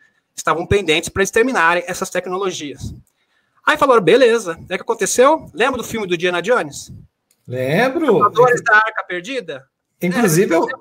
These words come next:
Speaker 2: eu fui pra Serra do Roncador.
Speaker 1: Serra do
Speaker 2: E lá eu,
Speaker 1: Roncador.
Speaker 2: lá eu tive os contatos com os intraterrenos. Você falou dos
Speaker 1: É,
Speaker 2: intraterrenos,
Speaker 1: a Serra
Speaker 2: são
Speaker 1: do
Speaker 2: minha
Speaker 1: Roncador
Speaker 2: paixão.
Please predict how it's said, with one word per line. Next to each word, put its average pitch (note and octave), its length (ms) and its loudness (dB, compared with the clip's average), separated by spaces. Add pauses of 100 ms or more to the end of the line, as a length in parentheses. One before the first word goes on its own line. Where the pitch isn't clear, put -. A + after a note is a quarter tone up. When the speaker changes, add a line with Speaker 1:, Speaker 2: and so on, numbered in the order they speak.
Speaker 2:
eu G3 120 0
fui A3+ 240 0
pra C4+ 200 2
Serra C4+ 360 2
do C4 120 -8
Roncador. A#3+ 720 -4 (560)
Speaker 1:
Serra F3 260 -4
do F3+ 100 0
Speaker 2:
E E3+ 180 0
lá E3+ 200 2
eu, G3 100 4
Speaker 1:
Roncador. A#3 300 2
Speaker 2:
lá E3+ 120 2
eu G#3 100 0
tive A3 200 -10
os A#3+ 120 -8
contatos G#3 600 0
com C4 120 -10
os B3+ 140 -6
intraterrenos. A3+ 800 -4
Você E3+ 160 -8
falou G3+ 200 -2
dos G3 100 2
Speaker 1:
É, F#3+ 160 2
Speaker 2:
intraterrenos, F3+ 480 -2
Speaker 1:
a - 20 -6
Serra G3 200 0
Speaker 2:
são G#3 120 2
Speaker 1:
do G3 60 4
Speaker 2:
minha A#3 140 4
Speaker 1:
Roncador C4 260 0
Speaker 2:
paixão. G#3+ 320 2